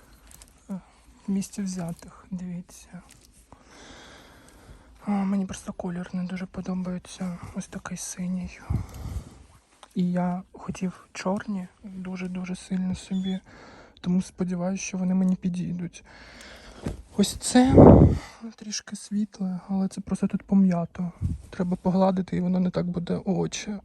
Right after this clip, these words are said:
потрапляти. А так вони непогані.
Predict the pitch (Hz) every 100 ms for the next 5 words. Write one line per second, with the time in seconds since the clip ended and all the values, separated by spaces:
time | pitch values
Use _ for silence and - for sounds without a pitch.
0 | _ - - _ 196 190 - 95 90 -
1 | - - - - - - _ _ _ _
2 | _ 226 - 185 196 196 175 170 180